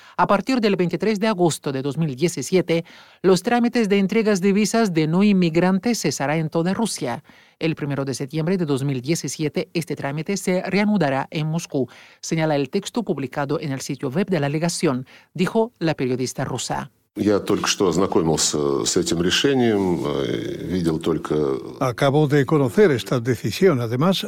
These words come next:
Speaker 3: solo en la versión de la prensa, así que necesitamos más tiempo para estudiar a fondo la decisión anunciada por Estados Unidos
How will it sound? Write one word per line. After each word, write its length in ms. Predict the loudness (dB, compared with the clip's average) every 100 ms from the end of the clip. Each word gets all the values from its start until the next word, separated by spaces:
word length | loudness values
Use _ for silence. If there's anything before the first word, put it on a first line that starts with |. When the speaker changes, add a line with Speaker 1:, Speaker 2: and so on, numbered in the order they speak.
| -2
Speaker 3:
solo 420 | 2 4 4 4
en 200 | 4 4
la 80 | 2
versión 460 | 0 -4 0 2 4
de 120 | 2
la 80 | 0
prensa, 480 | 2 2 0 -6
así 280 | -8 -4 -4
que 200 | 0 2
necesitamos 760 | 2 0 -2 -2 -2 0 0 0
más 380 | 0 0 0 -2
tiempo 520 | 2 2 2 2 0
para 220 | 0 -2
estudiar 520 | -2 -4 -2 -2 -2
a 80 | -2
fondo 460 | 2 4 4 2 0
la 120 | -2
decisión 800 | -4 -4 -4 -2 0 0 -2 -4
anunciada 540 | -2 -2 -4 -6 -6 -4
por 180 | -6
Estados 340 | -6 -4 -2 0
Unidos 400 | 2 2 2